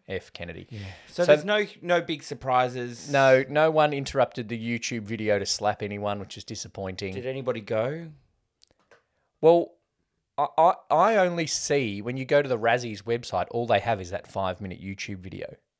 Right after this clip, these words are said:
Speaker 2: Maybe they didn't have a ceremony.
Speaker 1: Yeah, I'm not sure they have ceremony.
Speaker 2: Yeah, okay. No, I feel like they've done before because, um, I feel like Kate,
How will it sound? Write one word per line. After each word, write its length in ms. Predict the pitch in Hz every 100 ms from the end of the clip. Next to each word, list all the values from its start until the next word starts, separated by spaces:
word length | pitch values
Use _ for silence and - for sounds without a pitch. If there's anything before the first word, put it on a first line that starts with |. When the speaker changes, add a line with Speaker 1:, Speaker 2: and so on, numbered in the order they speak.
| _ _ _ _ _ _ _
Speaker 2:
Maybe 160 | 143 160
they 100 | 165
didn't 180 | 135 110
have 160 | 113
a 60 | 107
ceremony. 800 | - 107 98 101 92 82 82 -
Speaker 1:
Yeah, 140 | 135 135
I'm 160 | 156
not 160 | 180 -
sure 140 | 226
they 140 | 202 113
have 300 | 120 131 117
ceremony. 600 | - 92 87 85 - - -
Speaker 2:
Yeah, 260 | 120 95
okay. 280 | 101 - - - _ _ _ _ -
No, 120 | 190
I 80 | 214
feel 160 | 220 247
like 120 | 269
they've 220 | 214 131
done 180 | 143 151
before 320 | 147 131 123
because, 400 | 113 120 120 - _ _ _ _ _ _ -
um, 520 | 127 117 117 117 113 _ _ _ _ _ _ _ _ _ _ _ _ _ _ _ _ _ _ _ _ _ _ _ _ _ -
I 60 | 123
feel 240 | - 156
like 200 | 180 170
Kate, 380 | - 143 156